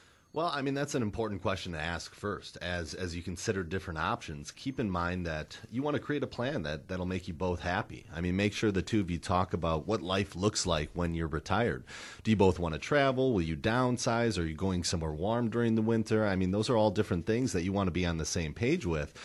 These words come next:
because one spouse will be working. Uh, you might have to hold off on certain activities you, you wanna do together. You know, we see that a lot. If, if one spouse is younger, they're working longer and, and they may not be able to retire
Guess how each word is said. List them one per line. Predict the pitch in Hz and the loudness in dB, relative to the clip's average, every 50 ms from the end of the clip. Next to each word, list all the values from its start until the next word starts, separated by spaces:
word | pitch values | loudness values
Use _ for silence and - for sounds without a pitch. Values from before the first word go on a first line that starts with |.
| - - - - | -16 -16 -10 -4
because | - 117 127 104 92 | 2 6 6 6 6
one | 113 135 143 | 6 4 2
spouse | 139 - - 123 123 120 117 - | 2 2 2 4 4 4 4 0
will | 110 92 | -2 0
be | 85 87 | 0 0
working. | 82 82 113 - 202 190 - - 80 76 73 76 - - - - - - | 2 2 2 0 0 -2 -2 -4 -4 -4 -4 -8 -10 -14 -20 -20 -8 -2
Uh, | 85 92 92 90 90 90 | 0 2 4 4 2 2
you | - - 117 | 0 2 2
might | 117 117 113 113 98 | 2 2 2 2 2
have | 104 110 104 101 | 0 0 0 -2
to | - 98 | -2 -2
hold | 87 98 104 107 98 | 0 0 2 2 2
off | 98 95 101 104 - | 2 2 2 2 2
on | 98 90 85 | 0 -2 -2
certain | - - - 101 90 95 | -2 -2 -4 -4 -2 -2
activities | 92 87 85 - - 104 101 101 92 95 92 92 95 95 95 90 - - | -4 -4 -2 -2 0 0 0 2 2 2 2 2 0 0 -2 -4 -4 -4
you, | 82 90 98 95 95 - | -2 -2 -2 -2 -2 -2
you | 98 92 | -2 0
wanna | 95 98 95 90 87 | 2 2 4 2 2
do | 82 90 95 98 | 2 2 2 2
together. | 87 87 80 92 92 95 90 95 95 92 | 2 0 0 0 0 2 2 2 2 2
You | 92 90 82 | 2 2 2
know, | 80 76 | 0 0
we | 87 101 | 0 -2
see | - - 101 | 0 2 2
that | 87 95 92 | 2 2 2
a | 87 85 | 2 2
lot. | 85 98 117 117 | 2 2 2 2
If, | 85 76 - - | 2 0 -2 -2
if | - 82 - | -4 -4 -2
one | - 85 87 87 - | -2 -2 0 0 -2
spouse | - - 85 82 85 - | -2 0 0 0 0 -2
is | 82 69 | -2 -2
younger, | 80 82 87 101 110 | -2 -2 0 0 2
they're | 90 78 | 0 2
working | 76 80 87 85 - - 80 78 | 2 2 2 2 0 -2 -4 -2
longer | 78 80 80 82 87 85 113 120 131 | 0 0 2 0 0 0 0 0 0
and, | 117 85 78 76 - | 0 -2 -2 -4 -4
and | 82 85 82 80 80 | -4 -4 -4 -2 -2
they | 82 | -2
may | 80 87 87 | -2 -2 -2
not | 82 85 85 80 | -2 -2 -2 -4
be | - 85 | -4 -4
able | 80 80 | -6 -6
to | 76 76 | -6 -6
retire | 76 76 - - 85 | -6 -6 -4 -4 -2